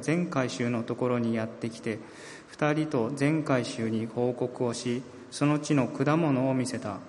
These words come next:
彼らはモーセに語った。私たちはあなたが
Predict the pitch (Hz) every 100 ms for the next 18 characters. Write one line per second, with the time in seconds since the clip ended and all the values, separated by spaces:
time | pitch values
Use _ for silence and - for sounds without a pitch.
0 | - - - - - - - 151 147 131
1 | 113 110 - 135 151 139 131 139 143 -
2 | 107 - - 104 107 - - - - -
3 | 131 123 151 156 139 139 120 107 113 -
4 | - - - 127 151 156 147 127 117